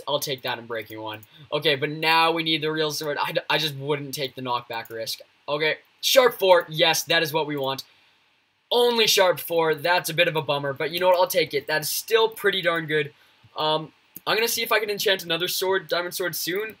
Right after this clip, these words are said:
and then I can add them together and I'll name that. Um, actually, no, I'll just name it now. Ooh, what, what do I wanna name it? What do I wanna name it? Okay, I'm gonna say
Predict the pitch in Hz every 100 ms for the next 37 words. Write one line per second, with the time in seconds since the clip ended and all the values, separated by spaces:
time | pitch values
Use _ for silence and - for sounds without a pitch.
0 | _ _ _ - 160 175 165 160 165 175
1 | 190 165 156 156 151 139 139 139 147 147
2 | 131 120 113 - - _ _ 220 262 269
3 | 262 208 233 240 - 226 196 202 165 139
4 | 185 196 165 151 131 113 107 104 - -
5 | - - 180 180 160 175 - 160 180 175
6 | 170 160 156 147 135 139 160 156 147 139
7 | 135 127 117 - 143 110 - - _ -
8 | 160 165 - 165 160 165 160